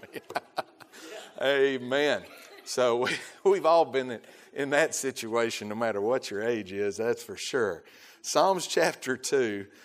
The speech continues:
Psalms chapter two. I usually remember that somebody told me something, but I can't remember who it is.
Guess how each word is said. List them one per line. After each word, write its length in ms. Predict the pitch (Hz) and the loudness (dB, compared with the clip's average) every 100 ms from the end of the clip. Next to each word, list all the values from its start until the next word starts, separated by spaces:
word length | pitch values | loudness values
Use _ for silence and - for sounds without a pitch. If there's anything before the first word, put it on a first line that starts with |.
| - | -12
Psalms 540 | - 127 135 143 135 | -4 0 2 0 -2
chapter 420 | - 131 120 117 | 0 0 0 -4
two. 380 | 101 120 98 98 - _ _ - _ _ - | -6 -2 -2 -4 -14 _ _ -20 _ _ 0
I 120 | 175 | 0
usually 520 | 233 214 170 139 151 | 2 -2 -2 0 0
remember 760 | 120 117 113 127 151 143 147 131 | 0 -4 -2 -2 0 2 2 0
that 140 | 110 92 | -6 -8
somebody 520 | - 156 135 123 104 | -8 0 2 2 -2
told 360 | - 139 151 139 | -8 -2 0 -2
me 140 | 131 | -6
something, 420 | - 139 127 117 | -6 -6 -8 -10
but 120 | 104 | -8
I 100 | 110 | -8
can't 240 | 156 - 143 | -8 -12 -12
remember 300 | 117 131 104 | -10 -10 -4
who 140 | 127 | -2
it 100 | 123 | 0
is. 500 | 156 208 - - - | 2 0 0 -14 -16